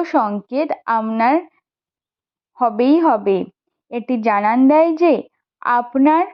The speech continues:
সমস্ত সমস্যা দূর হতে চলেছে। ভগবান আপনার সমস্ত কষ্ট ও দুঃখ সময় দিন শেষ করতে চলেছেন। সংকেত বারো,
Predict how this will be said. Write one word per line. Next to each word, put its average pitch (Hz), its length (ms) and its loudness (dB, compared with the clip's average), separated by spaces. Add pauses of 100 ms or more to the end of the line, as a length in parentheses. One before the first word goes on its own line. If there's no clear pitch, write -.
(300)
সমস্ত 262 500 -2
সমস্যা 240 560 0
দূর 240 340 2
হতে 247 300 2
চলেছে। 220 560 0 (520)
ভগবান 220 500 -2
আপনার 226 420 0
সমস্ত 247 560 0 (140)
কষ্ট 220 360 -2 (180)
ও - 80 2
দুঃখ 220 380 -6 (220)
সময় 226 340 0 (460)
দিন 247 320 2 (520)
শেষ 294 240 0
করতে 226 400 -4
চলেছেন। 220 600 -2 (800)
সংকেত 320 480 2
বারো, 226 400 0